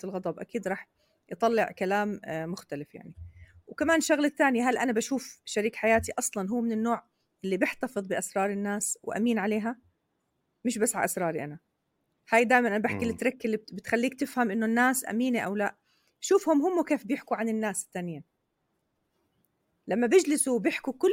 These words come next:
Speaker 1: اللي عندهم عن الناس التانيين وبيحكوا عن أسرارهم، معناته هم مش أمينين أصلًا. واضح. إذا كونهم ما عندهم يعني خلق الأمانة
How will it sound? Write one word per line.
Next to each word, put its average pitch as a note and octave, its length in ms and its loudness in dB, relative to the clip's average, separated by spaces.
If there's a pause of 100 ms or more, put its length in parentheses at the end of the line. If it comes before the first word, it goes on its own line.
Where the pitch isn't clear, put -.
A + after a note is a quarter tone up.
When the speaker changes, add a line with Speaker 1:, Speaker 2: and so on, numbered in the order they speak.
(100)
Speaker 1:
اللي D4+ 100 6
عندهم C#4+ 340 2
عن B3 120 2
الناس A#3+ 240 2
التانيين A#3 380 -2
وبيحكوا A3+ 320 -4
عن - 60 -6
أسرارهم، D4 480 0
معناته C4 360 0
هم A#3+ 160 0
مش A#3+ 120 -4
أمينين C#4 360 -2
أصلًا. A3 320 -2 (240)
واضح. A#3 420 2 (500)
إذا G3+ 140 0
كونهم C4 380 2
ما C4+ 120 4
عندهم C4+ 380 4
يعني G3+ 360 0
خلق E4 360 4
الأمانة C4 560 4